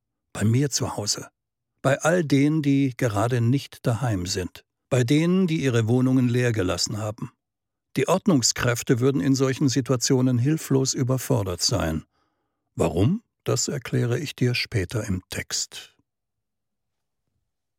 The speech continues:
Flashback. Sarajevo, Winter neunzehnhundertzweiundneunzig.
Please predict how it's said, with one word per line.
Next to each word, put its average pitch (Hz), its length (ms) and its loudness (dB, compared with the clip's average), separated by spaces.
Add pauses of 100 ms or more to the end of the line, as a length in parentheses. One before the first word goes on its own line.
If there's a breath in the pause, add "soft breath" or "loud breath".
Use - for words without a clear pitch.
Flashback. - 840 0 (640)
Sarajevo, 117 760 0 (220)
Winter 113 600 0
neunzehnhundertzweiundneunzig. 98 1700 -2